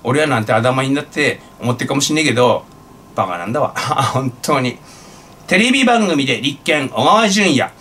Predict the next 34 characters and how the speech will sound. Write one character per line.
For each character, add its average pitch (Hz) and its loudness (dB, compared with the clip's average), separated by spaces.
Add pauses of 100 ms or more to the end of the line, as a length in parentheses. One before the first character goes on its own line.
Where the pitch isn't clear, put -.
(460)
え 127 4
ー、 - -4
「防 214 6
御 127 2
は 131 2 (240)
最 220 2
大 220 4
の 190 0
攻 165 2
撃」 156 -2
と 147 -4
い 135 0
う - -12 (420)
言 - 0
葉 120 2
も 113 -4 (360)
あ 107 2
る。 - -6 (1600)
で、 151 2
自 135 0
信 185 2
満 165 2
々 170 0
言 123 2
っ - -20
ち - -4
ゃ 135 0
っ - -16
た - -2
ら 120 -2
し - -10
い - -8
で 95 -12
す。 - -6